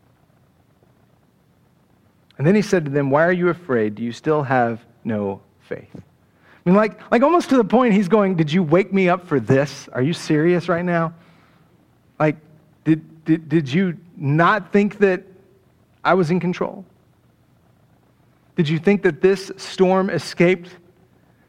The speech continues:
the sovereign hand of Almighty God?" And he, like, you had to wake him up and, "Oh no, there's a storm.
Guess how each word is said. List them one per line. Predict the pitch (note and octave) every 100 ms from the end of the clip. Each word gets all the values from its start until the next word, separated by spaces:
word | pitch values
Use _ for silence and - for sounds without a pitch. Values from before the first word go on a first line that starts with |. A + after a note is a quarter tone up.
| -
the | D3
sovereign | - E3+ F3 F3 D#3+
hand | E3+ F3
of | E3
Almighty | D#3 E3 D#3 D#3 C#3
God?" | C#3 C#3+ E3+
And | D#3+ C#3
he, | E3+ F3 C#3 D3 - - _
like, | D3+ D#3+
you | D#3+ F3
had |
to | E3+
wake | D#3+ F#3+ F#3+
him | F3
up | D#3 G#3+ -
and, | E3+ E3 D#3 D#3+ -
"Oh | D4 B3
no, | G#3+ C4+
there's | G#3+ B3+ F#3+
a |
storm. | - - C4 A3+ E3 C3+